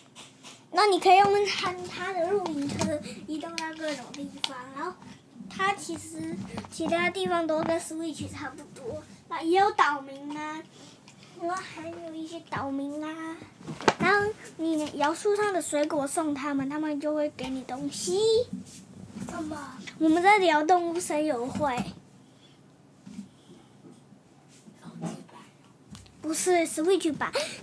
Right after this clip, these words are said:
Speaker 1: 刚刚是讲 Switch 版，现在是手机版。呃，不是，动物森友会没有手机版、口袋版。然后呢，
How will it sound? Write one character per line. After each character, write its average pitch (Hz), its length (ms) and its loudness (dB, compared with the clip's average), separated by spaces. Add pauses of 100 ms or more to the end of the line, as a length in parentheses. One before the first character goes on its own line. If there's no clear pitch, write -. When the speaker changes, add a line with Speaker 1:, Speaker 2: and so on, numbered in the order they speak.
Speaker 1:
刚 440 100 8
刚 - 20 10
是 480 440 8
讲 339 160 4
Switch 370 360 4 (120)
版， 294 220 2
现 349 160 2
在 381 140 4
是 381 80 0
手 254 340 -2
机 302 300 -4
版。 302 120 -2 (1700)
呃， 339 60 2
不 330 80 6
是， 320 520 6 (160)
动 440 120 10
物 453 60 10
森 466 160 10
友 359 200 10
会 349 100 10
没 285 140 6
有 285 100 2
手 285 220 -6
机 240 160 -8
版、 - 180 -12
口 - 200 -2
袋 277 200 0
版。 165 180 -4 (4000)
然 349 120 8
后 415 120 10
呢， 381 640 4